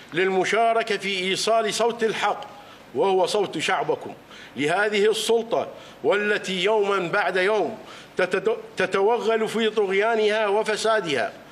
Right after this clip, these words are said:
مستمدين قوتنا من الله عز وجل، ودماءكم التي سفكت ومتسلحين بسلاحنا الذي حافظنا عليه وهو السلمية.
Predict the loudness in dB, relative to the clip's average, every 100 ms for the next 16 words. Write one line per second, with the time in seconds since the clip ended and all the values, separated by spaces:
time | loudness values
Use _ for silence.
0 | -20 -20 -14 -2 0 0 0 0 -2 -2
1 | 0 0 0 0 0 0 0 2 2 2
2 | 2 2 2 2 0 -2 -2 0 0 2
3 | 0 -2 -6 -16 -18 -16 -6 0 0 2
4 | 0 2 2 0 0 0 2 0 -2 -4
5 | -2 -2 -4 -2 -4 -4 -14 -18 -12 -2
6 | 0 2 0 0 0 0 0 2 2 0
7 | -2 0 0 0 0 0 0 0 -2 -2
8 | 0 0 0 -2 -2 0 0 0 -2 -4
9 | -2 -2 -2 -4 -6 -8 -6 -8 -8